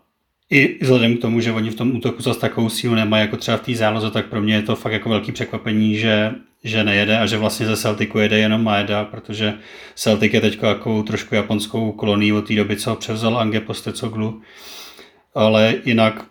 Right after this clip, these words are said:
mají prostě těžkou skupinu, Německo, Španělsko, budou prostě těžký soupeři, takže úplně jako nečekám, že by Japonsko předvedlo víc než to třetí místo ve skupině, ale, ale i pro mě je to jako zajímavý tým a já jsem zvědavý, jak, jak si povedou na tom mistrovství.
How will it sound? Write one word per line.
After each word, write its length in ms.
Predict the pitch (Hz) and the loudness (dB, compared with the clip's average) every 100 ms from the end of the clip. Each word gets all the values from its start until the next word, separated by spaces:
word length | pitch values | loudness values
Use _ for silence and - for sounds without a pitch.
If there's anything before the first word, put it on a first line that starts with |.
| - | -6
mají 180 | 113 107 | -2 -2
prostě 500 | 107 - 139 104 98 | -2 -2 0 0 0
těžkou 320 | - - 123 | -6 -6 -4
skupinu, 420 | 113 - - 107 107 | -4 -8 -6 0 0
Německo, 420 | 101 101 - 110 | 0 -2 -6 -8
Španělsko, 840 | - 104 101 101 - 110 104 107 - _ _ _ - | -6 -4 -2 -4 -4 -2 -2 -4 -12 _ _ _ -4
budou 240 | 117 110 | 0 0
prostě 300 | 107 110 - | 0 -2 -2
těžký 320 | 117 98 - | -4 -4 -4
soupeři, 540 | 123 107 95 110 110 107 | -6 -6 -4 -2 -2 -2
takže 420 | 120 104 110 110 - - | -2 -2 -2 -2 -4 -14
úplně 320 | 117 - 107 | -14 -4 0
jako 180 | 107 104 | 0 0
nečekám, 460 | 110 101 120 110 107 | -2 -2 -4 -2 0
že 120 | 107 | 0
by 80 | 107 | 0
Japonsko 560 | 104 113 104 - 110 107 - | -2 -2 -4 -4 -6 -6 -14
předvedlo 460 | - 117 104 107 104 | -6 -4 0 0 0
víc 180 | 107 | -2
než 100 | 117 | -4
to 100 | - | -8
třetí 340 | 113 - - 117 | -8 -8 -4 -2
místo 280 | 107 - 113 | -2 -4 -4
ve 100 | 104 | -4
skupině, 640 | - - 113 107 107 110 - | -6 -8 -2 2 2 0 -2
ale, 420 | 117 107 104 104 - - - _ - | 0 2 2 0 -6 -20 -20 _ -4
ale 140 | 120 | 0
i 120 | - | 0
pro 140 | 127 110 | 0 0
mě 120 | 110 | 2
je 80 | 107 | 2
to 100 | 113 | 0
jako 200 | 110 123 | 0 0
zajímavý 460 | 113 110 110 113 | 2 2 2 2
tým 320 | 113 113 107 117 | 2 2 2 2
a 360 | 131 110 107 - | 2 2 0 0
já 200 | 107 98 | 0 0
jsem 500 | - 110 107 110 127 | -2 -4 -4 -4 -8
zvědavý, 420 | 110 110 107 104 107 | -4 0 0 2 2
jak, 260 | 104 - - | 0 -4 -10
jak 160 | 117 | -8
si 100 | - | -6
povedou 300 | 110 104 110 | -4 -2 -2
na 80 | 101 | -4
tom 140 | 95 104 | -4 -8
mistrovství. 540 | 98 110 98 - 107 | -8 -8 -10 -12 -14